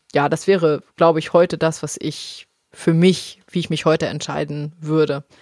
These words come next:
<clears throat> Ja, äh, ich,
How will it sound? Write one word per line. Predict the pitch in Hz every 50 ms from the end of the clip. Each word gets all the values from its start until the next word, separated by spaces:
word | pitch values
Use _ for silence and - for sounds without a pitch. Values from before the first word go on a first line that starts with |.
| _ - - - - _ _ _ _ _
<clears throat> | - - - 269 302 247 196 - _ _ _ _ _ _ _ _ _ _ _ - - _ _ _ _ _ _ _ _
Ja, | - 302 214 185 - _ _ _
äh, | - 254 254 247 247 233 226 226 220 220 214 -
ich, | - - 285 - - - - -